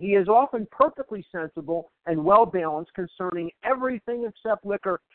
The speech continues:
but in that respect he is incredibly dishonest and selfish. He often possesses special abilities, skills, and aptitudes, and has a promising career ahead of him. He uses his gifts to build up a bright outlook for his family and himself, and then pulls the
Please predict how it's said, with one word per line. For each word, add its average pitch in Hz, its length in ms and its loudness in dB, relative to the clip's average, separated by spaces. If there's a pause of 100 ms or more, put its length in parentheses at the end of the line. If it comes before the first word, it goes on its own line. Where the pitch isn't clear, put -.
(140)
but 180 100 4
in 175 140 0
that 180 180 0
respect 175 480 -4
he 175 140 -8
is 160 100 -4
incredibly 156 880 0
dishonest 131 640 -12
and 123 220 -16
selfish. 117 340 -8 (400)
He 175 140 2
often 165 320 4
possesses 160 580 -8
special 160 440 -2
abilities, 160 500 -6 (100)
skills, 165 320 0
and 143 160 -8
aptitudes, 139 520 -8 (280)
and 127 140 -2
has 143 160 -2
a 139 80 -4
promising 165 580 0
career 156 400 4
ahead 151 240 0
of 175 100 -2
him. 110 160 -10 (680)
He 185 100 0
uses 208 420 4
his 165 200 2
gifts 165 280 2
to 156 80 0
build 160 280 6
up 170 140 4
a 147 60 2
bright 156 340 4
outlook 160 380 2
for 143 140 -6
his 135 180 -8
family 151 400 -6
and 143 80 -6
himself, 135 400 0 (220)
and 156 120 0
then 156 200 2 (100)
pulls 285 320 4
the 190 80 -12